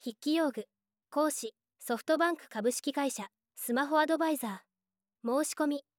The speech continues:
下記問い合わせへ電話または来所にて。問い合わせ、この花町線三十九番窓口。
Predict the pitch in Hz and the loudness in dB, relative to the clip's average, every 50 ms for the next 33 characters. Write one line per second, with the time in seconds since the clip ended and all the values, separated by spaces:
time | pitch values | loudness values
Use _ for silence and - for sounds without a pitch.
0 | _ _ _ _ - 349 359 - - - 262 254 262 262 269 277 285 - 285 269 | _ _ _ _ -2 -2 -2 -2 -2 -4 -2 0 2 2 2 2 0 0 0 0
1 | 247 226 202 220 240 254 262 254 233 233 247 254 - 311 285 226 190 180 190 226 | 0 2 0 0 0 0 0 -2 -4 -4 -6 -2 0 0 0 0 -2 -4 -4 -4
2 | 240 - 269 269 254 - - 214 - _ _ _ _ _ _ _ _ _ _ - | -2 -2 -2 -2 -2 -4 -6 -14 -14 _ _ _ _ _ _ _ _ _ _ -6
3 | 254 262 294 302 302 302 294 285 - 233 214 - _ _ _ _ _ _ _ _ | -2 0 0 2 2 2 0 -2 -4 -8 -8 -10 _ _ _ _ _ _ _ _
4 | _ - 247 247 269 285 269 294 294 294 302 311 320 320 - - - 294 285 294 | _ -2 0 2 2 2 2 2 0 2 2 2 0 0 -2 -4 -2 0 0 0
5 | - - 302 311 311 254 247 220 190 - - 247 269 277 277 269 262 233 226 226 | 0 0 0 0 0 0 0 -2 -2 -2 2 2 2 2 2 2 0 0 0 0
6 | 233 233 220 214 - - 208 - | -4 -4 -4 -6 -8 -10 -14 -14